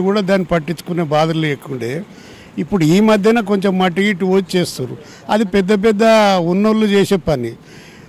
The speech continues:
రెండోది ఏందంటే తెల్లాపూర్లో ఇంత పెద్ద వెంచర్ పెట్టుకొని, ఇంత పెద్ద ల్యాండ్ పెట్టుకొని కూడా ఇప్పటి వరకు కూడా మేము అనుకున్నది ఏది కాలేదు. ఎందుకు కాలేదంటే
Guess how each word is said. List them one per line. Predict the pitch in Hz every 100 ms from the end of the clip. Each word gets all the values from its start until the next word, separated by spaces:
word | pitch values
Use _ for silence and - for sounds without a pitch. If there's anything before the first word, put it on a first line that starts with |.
| - 147
రెండోది | 160 226 247 254 233
ఏందంటే | 233 208 190 160 160 208 - - - - - 185
తెల్లాపూర్లో | 208 247 220 254 247 214
ఇంత | 208 190
పెద్ద | 208 180 196 185 185 180 175 170 - - - - - - 135
వెంచర్ | 175 196 233 226
పెట్టుకొని, | 202 - 185 180 185
ఇంత | 180 170
పెద్ద | 175 165 151
ల్యాండ్ | 170 214 214
పెట్టుకొని | 208 160 185 185 165
కూడా | 139 160 196 - - - - 185
ఇప్పటి | 240 247 254
వరకు | 254 233 208
కూడా | 233 262 277 262 - - - -
మేము | 208 214
అనుకున్నది | 214 208 240 254 220 220 240
ఏది | 294 262
కాలేదు. | 208 180 135 143 - 175
ఎందుకు | 202 190
కాలేదంటే | 220 226 202 165 139 175